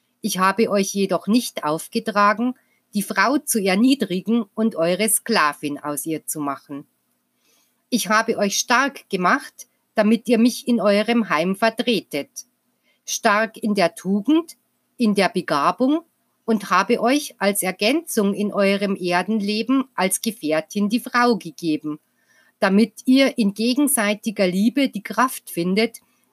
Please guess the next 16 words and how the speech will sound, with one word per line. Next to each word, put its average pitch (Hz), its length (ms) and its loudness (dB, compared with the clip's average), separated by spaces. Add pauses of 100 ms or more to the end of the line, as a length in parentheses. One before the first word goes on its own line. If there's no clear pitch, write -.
(120)
den 202 160 2
Prüfungen 294 840 2
und 202 200 -2
wechselvollen 208 720 0
Schicksalen 226 760 0
die 240 120 0
Stirne 156 520 -2
zu 156 200 -10
bieten. 143 520 -10 (1200)
Bedenket, 214 680 0
Männer, 160 440 0 (360)
dass 196 260 0
oftmals 226 760 2
ihr 262 240 4
es 175 260 0
wart, 170 480 -2